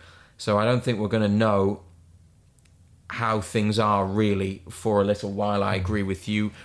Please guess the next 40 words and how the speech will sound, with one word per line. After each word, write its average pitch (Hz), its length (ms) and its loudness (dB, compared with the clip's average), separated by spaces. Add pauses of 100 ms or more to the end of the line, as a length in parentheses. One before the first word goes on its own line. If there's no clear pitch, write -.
Results 123 460 0
can 123 280 -4
help, 123 380 -2 (420)
and 104 260 0
maybe 113 720 0
it, - 220 -8
it - 180 -6 (220)
can 110 160 0
bring 110 260 0
some 113 320 0
fans 98 400 -4
back, 113 380 -4
but 101 260 2 (720)
as 113 220 -4
we 104 120 2
know 123 380 2 (360)
from 107 320 -2
supporters, 113 680 -2
whether 98 240 2
they 101 160 2
are 98 140 2
the 101 100 -4
most 98 260 -2
militant 113 460 -2
ones, 113 400 -2
whether 101 200 -2
they 98 120 -2
are 98 140 0
aligned 101 280 0
to - 120 -12
any 98 200 -2
of 90 80 -6
these 95 160 -6
protest 110 560 -4
groups, 117 260 -6
or 107 100 -2
maybe, 127 480 -2 (380)
um, 107 460 -2 (400)
they're 113 420 -2
not, 127 380 2